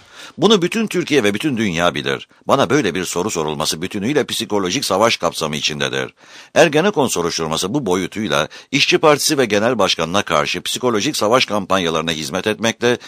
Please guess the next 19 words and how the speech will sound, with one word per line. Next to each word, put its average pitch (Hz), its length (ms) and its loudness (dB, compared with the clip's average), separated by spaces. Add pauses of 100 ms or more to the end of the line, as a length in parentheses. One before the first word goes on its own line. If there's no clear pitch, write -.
(140)
ve 78 120 0
bu 95 120 4
açıdan 85 340 0
suç 82 300 -4
işlenmektedir. 76 800 -4 (440)
Bu 208 120 2
suçlarla 151 520 4
ilgili 117 380 0
başvurularımızı 104 720 0
yapacağız. 76 640 -2 (1500)
Soruldu. 131 520 0 (500)
Tuncay 220 380 4
Güney, 90 380 -2
Lobi 151 180 2
isimli 73 380 -2
belgenin 80 420 -2
Veli 147 180 0
Küçük'ün 165 340 -4
talimatıyla 69 880 -4